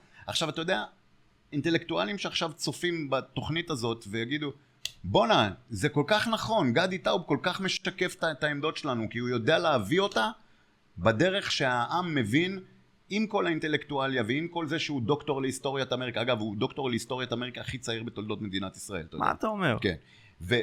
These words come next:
Speaker 1: ועם כל, הוא מגיל שלושים וקצת, הוא דוקטור להיסטוריה, כאילו, מה, אתה יודע, מפוצץ במוח.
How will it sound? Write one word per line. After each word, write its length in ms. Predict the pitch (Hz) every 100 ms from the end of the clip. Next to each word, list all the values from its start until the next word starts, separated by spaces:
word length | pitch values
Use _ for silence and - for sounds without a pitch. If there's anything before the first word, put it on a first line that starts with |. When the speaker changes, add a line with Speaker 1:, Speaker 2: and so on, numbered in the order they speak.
| -
Speaker 1:
ועם 760 | 92 107 110 - - - 175
כל, 200 | 180 165
הוא 120 | 120 120
מגיל 340 | 117 139 139
שלושים 420 | - 127 120 151
וקצת, 420 | 117 - 143 131 107
הוא 100 | 98 -
דוקטור 440 | 127 127 147 127
להיסטוריה, 680 | 107 - - - 135 131 98
כאילו, 380 | - 95 98 95
מה, 420 | 117 185 196 180 135
אתה 80 |
יודע, 240 | 131 147 143 - - - - - 92
מפוצץ 640 | 98 175 165 - - -
במוח. 420 | 143 139 127 95